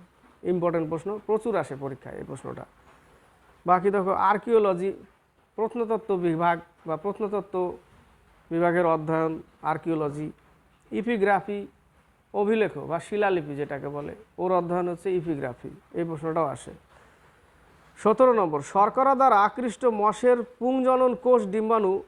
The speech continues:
বা আর্কিগোনিয়ামের দিকে অগ্রসর হয়। এটি হলো কেমোনেস্টি চলন। কি চলন? কেমোনেস্টি, সি নম্বর। আঠারো নম্বর, ভারতীয় জাতীয় কংগ্রেসের উনিশশো আটত্রিশ সালের বিশেষ অধিবেশনে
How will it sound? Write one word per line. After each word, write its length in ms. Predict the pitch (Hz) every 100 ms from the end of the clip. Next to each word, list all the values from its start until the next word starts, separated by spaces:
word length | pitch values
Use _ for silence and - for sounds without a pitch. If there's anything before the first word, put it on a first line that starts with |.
| -
বা 280 | 185 190 - _ _ _ _ _
আর্কিগোনিয়ামের 1120 | 196 220 - 196 208 226 240 240 220 185 170
দিকে 200 | 202 202
অগ্রসর 480 | 202 190 180 196 185
হয়। 180 | 170 156 175
এটি 160 | 180
হলো 280 | 190 190 165 -
কেমোনেস্টি 600 | - 214 208 170 160 -
চলন। 540 | 156 131 127 131 - - _ _ _
কি 100 | 202
চলন? 380 | 190 220 226 240 -
কেমোনেস্টি, 680 | 185 180 160 143 - - 143 170 _ -
সি 80 |
নম্বর। 360 | 160 139 131 - - _ _ _ _ _ _ _ _ _ _ _ _ _ _
আঠারো 300 | - 190 233
নম্বর, 280 | 240 226 196
ভারতীয় 440 | 170 185 208 254
জাতীয় 420 | 214 214 214 269 262
কংগ্রেসের 640 | 240 220 226 220 196 170 - _ _
উনিশশো 320 | 196 220 208 233
আটত্রিশ 500 | 214 208 - 254 -
সালের 320 | 254 240 214
বিশেষ 460 | 190 180 254 254
অধিবেশনে 720 | 226 214 226 240 233 214 151